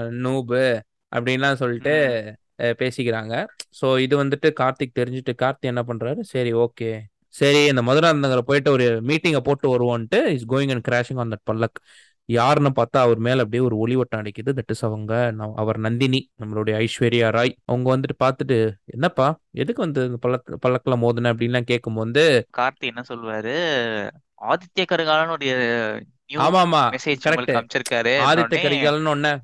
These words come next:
Speaker 1: ம், அந்த, அந்த bad ex அவனுக்கு இருக்குடா. அந்த, அந்த அர்ஜுன் ரெட்டி மாதிரி தான்
Speaker 2: ஆமா.
Speaker 1: இருக்காரு நம்மளுடைய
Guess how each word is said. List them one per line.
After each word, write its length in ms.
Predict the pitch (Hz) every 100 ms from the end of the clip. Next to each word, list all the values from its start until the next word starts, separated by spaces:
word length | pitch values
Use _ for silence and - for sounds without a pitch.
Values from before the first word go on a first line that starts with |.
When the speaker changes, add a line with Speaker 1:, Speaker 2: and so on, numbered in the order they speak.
| - 127
Speaker 1:
ம், 720 | 123 139 139 139 139 131 123 127 - 147 165 147
அந்த, 220 | 131 123 123 120
அந்த 220 | 117 117 110
bad 360 | 120 131 147 143
ex 300 | 131 120 - - -
அவனுக்கு 340 | 123 120 120
இருக்குடா. 300 | 135 165 151 131 - 156
அந்த, 200 | 131 127 120 117
அந்த 200 | 113 123
அர்ஜுன் 380 | 123 147 180 185
ரெட்டி 260 | 170 151 156
மாதிரி 200 | 151 160
தான் 100 | 170
Speaker 2:
ஆமா. 0 |
Speaker 1:
இருக்காரு 320 | 151 160 139 139
நம்மளுடைய 400 | - 143 135 131